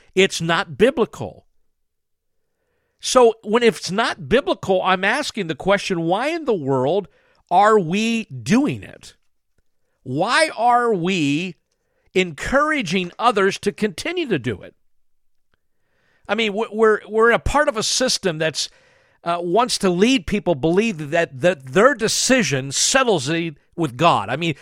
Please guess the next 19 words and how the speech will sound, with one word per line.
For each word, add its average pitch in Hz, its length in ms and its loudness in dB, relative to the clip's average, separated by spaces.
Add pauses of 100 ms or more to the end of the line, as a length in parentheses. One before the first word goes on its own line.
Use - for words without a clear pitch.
(200)
everything 285 400 2
is 233 120 2
settled 156 540 2 (160)
with 143 260 -4
God 185 300 4
as 156 120 0
long 190 240 4
as 160 100 -2
you 185 100 0
make 170 200 -2
this - 180 -4
decision. 117 580 -6 (1600)
You're 156 220 2
all 214 140 4
set. - 500 0 (600)
You 131 100 -8
pray 208 280 2
this 233 200 -4
prayer 147 520 -2